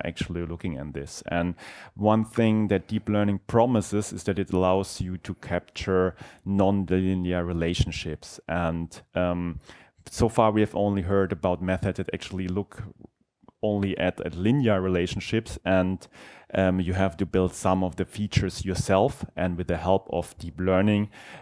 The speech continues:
um, you have less feature engineering, almost to none, and because nonlinear relationships are much better captured. It's also a holistic approach. So we're looking at, uh, one model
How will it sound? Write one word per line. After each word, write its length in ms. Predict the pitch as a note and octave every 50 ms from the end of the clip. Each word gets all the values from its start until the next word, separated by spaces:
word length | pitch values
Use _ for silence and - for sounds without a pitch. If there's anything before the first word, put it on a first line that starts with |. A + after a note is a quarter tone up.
| - _ -
um, 260 | G2 G2 F#2+ F#2+ F#2
you 140 | F2+ F2+ F#2
have 180 | F#2+ F2+ -
less 260 | F2+ F2+ F#2 F2+ - -
feature 340 | - A2+ A2+ - - B2+
engineering, 960 | A#2+ G#2+ - - - A2+ A#2 A#2+ A#2 A2+ A#2 A#2+ A#2+ A#2+ A#2+ A#2+ A#2 A#2+ B2 B2 -
almost 340 | - F#2+ F#2+ F#2 F2 - -
to 100 | - G2
none, 480 | F#2+ F#2+ F#2+ F2+ G2 A2+ B2+ D3 D#3 - -
and 360 | - F#2 F#2+ F2+ F2+ F2+ F#2
because 460 | D#2+ - - - F#2+ F#2 F2+ - - - -
nonlinear 680 | G2 G2 G2 G2+ G2+ G2 G2+ G2 F#2+ F2+ F2+ F#2+ F#2
relationships 680 | F#2 F#2+ F#2 F2 E2+ E2+ - F#2 - - G2 - - -
are 60 | E2+
much 360 | E2+ E2+ E2+ E2+ - - - - _
better 380 | - D#2 D2+ D#2+ D#2 D2+ - _ _ - - _ _ _ -
captured. 500 | - G2 F2 - - - F2+ E2+ D#2 - -
It's 140 | F#2 -
also 520 | - G#2+ B2+ C3 A2+ A2 A#2+ A#2+ A#2+ A2+ - _ _ _ _ - _ _ _ -
a 240 | - G#2 G2+ G2+
holistic 500 | F#2+ - A2 G#2 G#2+ B2 - - D#3+ -
approach. 640 | D3+ C3+ - - D3 D3 D3+ E3+ F#3+ - - - - - -
So 480 | - - - - A2+ G#2+ G#2 G2+ G#2 G2 - - - - _ _ _ _ _ _ _ _ _ _ _ _ _ - -
we're 140 | G2+ G#2+ A2+
looking 280 | A#2 A#2 G#2+ A#2 A2
at, 280 | G2+ G#2 G#2 - - -
uh, 200 | - G#2 G#2 G#2
one 220 | G2+ G2 G#2 G#2+
model 400 | G#2 G2+ G#2 G#2+ G#2 G#2+ G#2+ F#2+